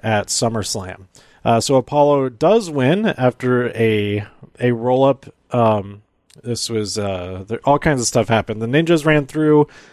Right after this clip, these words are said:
Uh, they got ambushed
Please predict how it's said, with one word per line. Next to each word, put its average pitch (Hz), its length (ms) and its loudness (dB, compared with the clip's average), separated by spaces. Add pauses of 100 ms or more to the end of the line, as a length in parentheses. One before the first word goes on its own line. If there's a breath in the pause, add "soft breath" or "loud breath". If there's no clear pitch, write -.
(460 soft breath)
Uh, 113 520 2
they 120 120 0
got 117 300 2
ambushed 151 800 0